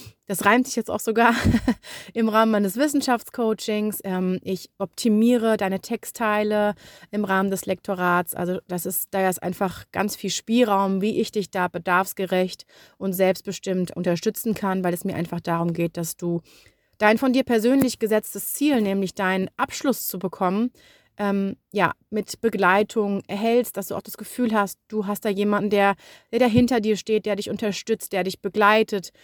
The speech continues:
ähm, dass du eben nicht alleine bist und auch erfolgreich abschließt, weil es einfach, es geht nicht um die kalte Note, um eine eins Komma drei oder eins Komma sieben, sondern einfach dieses Gefühl zu haben,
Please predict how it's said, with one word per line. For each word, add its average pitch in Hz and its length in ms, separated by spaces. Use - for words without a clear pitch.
ähm, 208 260
dass 202 160
du - 100
eben 226 200
nicht 247 200
alleine 220 400
bist 190 260
und 175 160
auch 190 120
erfolgreich 208 720
abschließt, 165 500
weil 180 120
es 190 140
einfach, 190 520
es - 140
geht 247 160
nicht 226 140
um 226 100
die 214 80
kalte 220 360
Note, 233 380
um 208 120
eine 185 200
eins 196 180
Komma 202 220
drei 196 220
oder 208 100
eins 185 220
Komma 202 240
sieben, 233 280
sondern 196 220
einfach 202 240
dieses 196 320
Gefühl 277 440
zu 202 180
haben, 196 360